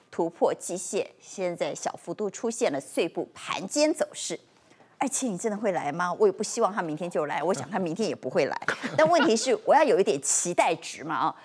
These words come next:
就是是不是在中长线我真的有机会看到这个位置；而在短线它有机会往上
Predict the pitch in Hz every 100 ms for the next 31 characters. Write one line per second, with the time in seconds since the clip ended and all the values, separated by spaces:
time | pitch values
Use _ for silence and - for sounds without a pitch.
0 | - - 320 339 311 370 339 330 - 294
1 | 359 349 - 196 220 311 214 156 320 285
2 | 165 220 - 262 214 196 185 165 180 -
3 | - 156 - - - - 220 247 - 330
4 | 285 220 - 285 156 147 - 320 262 311
5 | 220 160 220 254 220 - - 208 160 156
6 | - - 247